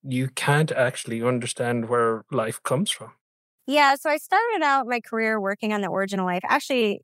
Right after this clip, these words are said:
Speaker 2: before that, I started out as a theoretical physicist, and I was like, "I just wanna work on something fundamental." And then I entered my P H D in a cosmology group, and my P H D advisor was like, "Try the origin of life problem for a little while." And I was very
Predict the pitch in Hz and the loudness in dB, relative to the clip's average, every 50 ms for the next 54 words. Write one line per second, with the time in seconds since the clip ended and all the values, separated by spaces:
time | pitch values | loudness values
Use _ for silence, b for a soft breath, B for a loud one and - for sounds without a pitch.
0 | - 220 254 - - 285 285 320 269 262 214 190 165 - - 220 - - 214 208 | -4 -2 -2 0 2 2 2 4 4 4 4 4 2 2 0 0 0 0 -2 0
1 | 208 190 180 185 208 185 - - 190 190 185 190 - - 190 - - 185 190 180 | 2 2 0 0 0 -2 -2 0 0 0 0 0 -2 -4 -4 -2 -2 -2 -2 -2
2 | - - - 160 - - 170 175 180 - - 151 - - 359 403 320 285 - 226 | -2 -2 -4 -4 -4 -4 -2 -2 0 0 0 0 2 2 2 2 2 0 -2 0
3 | 214 214 190 190 196 - 175 180 - 180 180 175 170 180 - - 175 170 165 170 | 0 0 0 0 0 -2 -2 -2 -2 -2 -2 0 -2 -2 -2 0 0 0 2 2
4 | 175 185 175 - - - 185 _ _ _ _ _ _ - - 226 240 233 220 214 | 2 0 0 -2 -2 -4 -4 _ _ _ _ _ _ 0 2 4 4 4 4 4
5 | 214 226 277 - 294 247 233 196 196 - 240 202 196 196 - - - 220 202 190 | 2 2 2 0 0 0 0 -2 -2 0 0 0 0 -2 -4 -2 0 0 2 2
6 | 185 - 196 196 - 220 226 254 269 247 233 226 208 196 - 196 190 185 - 180 | 0 0 0 0 2 2 2 4 4 2 2 0 0 0 2 2 2 2 0 0
7 | 180 180 175 185 - 233 226 - - 208 196 190 190 185 180 180 190 180 175 175 | 0 0 0 0 0 0 0 2 2 2 2 4 4 4 2 2 0 0 0 2
8 | 175 165 165 - _ _ - - 370 359 - 156 - 214 208 208 196 185 190 185 | 2 2 0 -2 _ _ -6 -2 0 2 2 4 4 4 2 2 2 2 2 2
9 | 190 - 180 175 175 170 170 - 180 185 185 170 165 170 165 165 165 165 165 - | 2 2 0 0 2 0 0 0 0 0 0 0 0 2 2 2 2 2 0 0
10 | - - 180 175 180 180 185 196 - 196 196 196 190 190 185 170 | 0 0 0 0 2 0 0 0 2 2 4 4 4 4 2 0